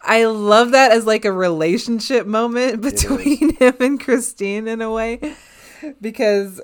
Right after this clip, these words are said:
Speaker 1: you know, he doesn't, of course, he's not gonna, like, get mad at Christine if she doesn't start.
Speaker 2: That's right.
Speaker 1: You know, he's gonna gently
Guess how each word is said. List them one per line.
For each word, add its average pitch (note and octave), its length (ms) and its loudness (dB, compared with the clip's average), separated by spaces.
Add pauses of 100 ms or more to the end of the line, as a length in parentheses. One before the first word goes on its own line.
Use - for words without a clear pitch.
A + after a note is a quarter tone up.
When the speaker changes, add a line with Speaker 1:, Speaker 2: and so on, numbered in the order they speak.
(140)
Speaker 1:
you G#3+ 100 -2
know, G#3+ 60 2
he G#3 80 2
doesn't, F#3+ 520 0 (100)
of D#3+ 100 -8
course, G3+ 220 0
he's F3+ 140 -6
not E3+ 180 -4
gonna, D#3 240 -2
like, C#3 320 -8 (100)
get C#3 200 -8
mad C#3+ 300 -4
at C3+ 80 -6
Christine C3+ 400 -4
if - 100 -10
she - 120 -8
doesn't - 420 -10
start. - 360 -2
Speaker 2:
That's - 180 -12
right. - 80 -10
Speaker 1:
You - 60 -12
know, A#2 180 -10
he's D#3 180 -6
gonna C#3 340 -4 (220)
gently F3 760 -4